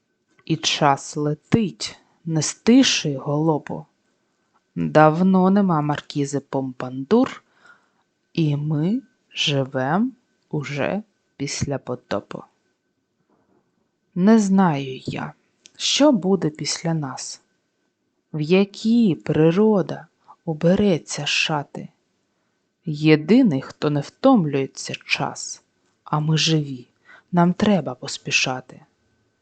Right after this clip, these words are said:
Зробити щось, лишити по собі. А ми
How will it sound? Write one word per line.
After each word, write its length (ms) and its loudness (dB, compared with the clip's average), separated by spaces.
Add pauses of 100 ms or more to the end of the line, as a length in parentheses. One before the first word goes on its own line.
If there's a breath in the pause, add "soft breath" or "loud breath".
(400)
Зробити 640 4
щось, 560 -4 (360 loud breath)
лишити 540 2
по 160 -4
собі. 440 -6 (800)
А 160 2
ми 320 4